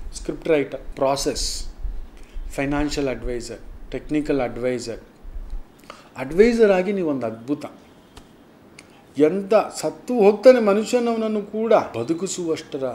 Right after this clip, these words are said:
ಶಕ್ತಿಯ ಚೈತನ್ಯ ವೈದ್ಯಕೀಯದಲ್ಲೇ ಒಂಥರ ವಿಚಿತ್ರಗಳು ನಡೀತವೆ ಅಂತ ಕೆಲವರನ್ನ ನಾನು ಹೇಳ್ತಿರ್ತೇನೆ. ಅವ್ರ ಹತ್ರ ಹೋಗಿ ಸತ್ತೋಗೋ ಮನುಷ್ಯನ ಬದುಕ್ಬಿಡ್ತಾರೆ, ಅವ್ರ ಹತ್ರ ಹೋಗಿ ದಾರಿ ತೋರಿಸ್ಕೊಡ್ತಾರೆ ಅಂತ ಹೇಳೋದನ್ನ ನಾವು ಕೇಳಿರ್ತೇವೆ.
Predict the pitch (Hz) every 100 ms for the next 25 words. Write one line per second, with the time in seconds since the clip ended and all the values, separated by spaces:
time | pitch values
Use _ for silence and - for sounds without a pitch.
0 | 101 - - 156 - - 170 143 - 139
1 | 156 165 156 135 113 117 156 147 156 143
2 | - - 147 143 139 151 156 131 123 151
3 | 135 117 127 - - 185 165 151 139 139
4 | 131 123 117 - 127 123 120 113 110 101
5 | 117 117 120 - 95 - - 110 107 170
6 | 170 147 151 135 - - 165 156 139 135
7 | 139 160 127 123 127 127 120 120 113 117
8 | 107 151 151 147 190 180 175 165 139 139
9 | 151 147 139 - 127 - 123 123 120 120
10 | 120 117 131 131 123 117 110 - 127 147
11 | 123 - 107